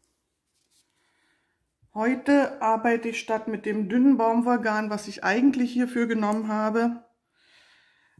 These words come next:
äh, mit einem etwas dickeren Baumwollgarn für Nadelstärke vier, weil ich glaube, das sieht man besser gerade am Anfang, wenn ich etwas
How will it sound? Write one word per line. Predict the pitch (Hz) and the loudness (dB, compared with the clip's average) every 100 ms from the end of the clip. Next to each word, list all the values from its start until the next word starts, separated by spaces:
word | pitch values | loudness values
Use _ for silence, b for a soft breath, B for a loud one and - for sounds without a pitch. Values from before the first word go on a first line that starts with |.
| _ - | _ -4
äh, | 208 | 0
mit | 214 208 | 2 0
einem | - 190 208 - | 2 2 2 -2
etwas | 180 - 277 | -4 -4 -6
dickeren | - 285 330 294 302 | -4 2 4 6 6
Baumwollgarn | 247 247 247 254 226 214 233 | 4 2 0 0 0 0 -2
für | 233 | -4
Nadelstärke | 196 175 185 190 - 190 185 185 185 180 - _ _ _ _ _ _ _ | -4 -2 -4 -6 -6 -4 -4 -2 -4 -6 -14 _ _ _ _ _ _ _
vier, | - 247 302 381 - - _ _ _ _ _ _ _ | -2 4 6 4 0 -14 _ _ _ _ _ _ _
weil | 190 202 202 233 | -4 0 2 0
ich | 208 - | -2 -4
glaube, | 208 214 214 | -2 0 -2
das | 208 - | -4 -6
sieht | 233 | -6
man | 220 226 196 | -4 -4 0
besser | 190 214 220 | -2 0 -2
gerade | 208 202 208 | -2 -4 -2
am | 202 | -2
Anfang, | - 175 175 214 196 | -2 -4 -4 -6 -4
wenn | 190 | -6
ich | 190 | -6
etwas | - - 175 - | -10 -16 -16 -18